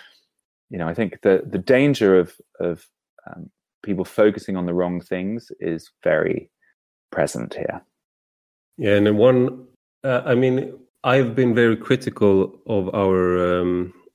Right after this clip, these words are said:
Speaker 2: uh, health, um, health service, uh, Folkhälsomyndigheten. It's, uh, I've been very critical of them because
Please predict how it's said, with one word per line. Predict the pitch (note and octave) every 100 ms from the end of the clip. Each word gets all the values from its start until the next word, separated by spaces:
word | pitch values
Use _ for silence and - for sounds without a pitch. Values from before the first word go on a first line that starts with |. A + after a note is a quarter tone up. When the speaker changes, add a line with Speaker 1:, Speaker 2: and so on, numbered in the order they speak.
| -
Speaker 2:
uh, | G2+ F#2+ F2+ F2 F2+ G2+ G2+ -
health, | A2 G2 - -
um, | G2 F#2 F#2 F#2 - _ _ _ - A2+ - G#2+
health | G#2+
service, | - - F#2+ F2+ - - - F#2+
uh, | F2 F2+ F2+ _ _ _ _ -
Folkhälsomyndigheten. | - A2 G2+ F#2 G2 F#2 F2+ F2 F#2+ F#2 A#2
It's, | G2+ -
uh, | A2+ A2 -
I've | A#2 A#2
been | B2
very | B2
critical | A2+ C3+ B2+ - G#2+
of | F#2+
them | F#2+
because | G2 - G#2 -